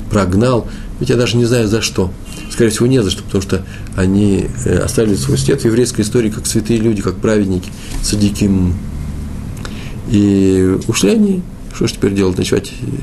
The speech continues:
здесь не придётся. И шли они по дороге, и шли, и вдруг раби Шломо Залман начал плакать. Он заплакал. Э, шёл он, плакал, и спросил он, его брат раби Хаим, уж не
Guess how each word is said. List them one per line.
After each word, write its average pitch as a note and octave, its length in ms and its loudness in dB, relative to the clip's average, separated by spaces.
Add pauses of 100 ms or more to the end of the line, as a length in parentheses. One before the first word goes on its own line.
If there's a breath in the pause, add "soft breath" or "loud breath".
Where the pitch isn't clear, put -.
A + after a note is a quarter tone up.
(800 loud breath)
здесь G#2 200 2
не G#2 60 2
придётся. - 500 0 (240 loud breath)
И A#2+ 60 -2
шли - 160 2
они B2 120 4
по - 120 -2
дороге, A#2 440 0 (380 loud breath)
и G#2 260 4
шли, - 480 2 (100)
и G#2 520 4
вдруг B2+ 360 0
раби A2+ 340 2
Шломо A2 300 2
Залман A#2 400 2
начал A#2 260 0
плакать. G#2 420 -2
Он A#2 80 0
заплакал. C3+ 540 -2 (840 loud breath)
Э, G2+ 200 2
шёл B2+ 220 2
он, A2 140 2
плакал, C3+ 440 0 (480 loud breath)
и G2+ 380 4 (560)
спросил G#2+ 460 0
он, F#2+ 200 2
его G2 160 4
брат G#2+ 340 -2
раби F2+ 220 2
Хаим, G2+ 460 0 (280 loud breath)
уж G2 220 0
не G#2 680 4